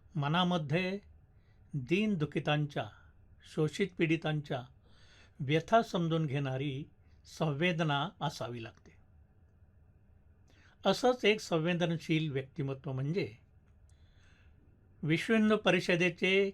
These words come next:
केंद्रीय मंत्री आणि सेवा प्रमुख राहिलेले श्री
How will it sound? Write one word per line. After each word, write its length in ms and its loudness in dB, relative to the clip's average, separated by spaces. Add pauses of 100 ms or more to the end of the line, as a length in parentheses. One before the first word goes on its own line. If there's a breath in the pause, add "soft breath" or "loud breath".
(160)
केंद्रीय 400 4
मंत्री 560 0 (360)
आणि 400 0 (720 soft breath)
सेवा 320 6
प्रमुख 440 0
राहिलेले 540 0 (420)
श्री 340 2